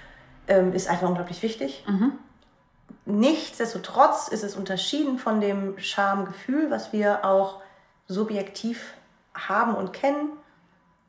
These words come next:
Speaker 1: Auch das ist nicht frei von den gesellschaftlichen Normen. Auch
Speaker 2: Mhm.
Speaker 1: das ist, ähm, zwar s-, selbst individuell, aber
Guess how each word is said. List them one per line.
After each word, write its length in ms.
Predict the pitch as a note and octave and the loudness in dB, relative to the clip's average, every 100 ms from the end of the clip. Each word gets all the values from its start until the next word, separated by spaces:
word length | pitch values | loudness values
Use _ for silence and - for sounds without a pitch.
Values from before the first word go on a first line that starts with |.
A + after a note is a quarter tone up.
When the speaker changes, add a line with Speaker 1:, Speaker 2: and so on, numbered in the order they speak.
| _ _ - | _ _ 4
Speaker 1:
Auch 180 | G#3 G#3 | 6 8
das 220 | B3 C4+ | 6 4
ist 160 | C4+ A3 | 0 0
nicht 180 | G#3+ | 0
frei 420 | - F#3+ G3 G#3 B3 | 2 6 8 8 4
von 200 | - G#3 | 2 0
den 140 | G3 | 2
gesellschaftlichen 580 | F#3 F3+ F3+ - F3 E3+ | 4 2 2 -8 -6 0
Normen. 460 | F3 G3+ C4+ E4+ - | 4 4 2 0 -2
Auch 140 | G#3+ G#3+ | 0 4
Speaker 2:
Mhm. 60 | |
Speaker 1:
das 220 | E4 - - | 2 2 -4
ist, 480 | F3+ - - - - | -8 -8 -12 -12 -4
ähm, 560 | G3 F#3 F3+ F3+ F3+ F3+ _ - | 0 0 0 0 -4 -8 _ -8
zwar 500 | - E3+ E3+ E3 - | 0 2 2 0 -6
s-, 180 | F3 E3+ - _ _ | -10 -10 -16 _ _
selbst 460 | F3+ F#3 F#3 F#3 - | -6 4 6 4 2
individuell, 720 | F#3+ F3+ F3+ - F3+ C4 C4+ | -2 -2 0 2 4 4 4
aber 340 | G3 F#3 F#3 | 2 0 -2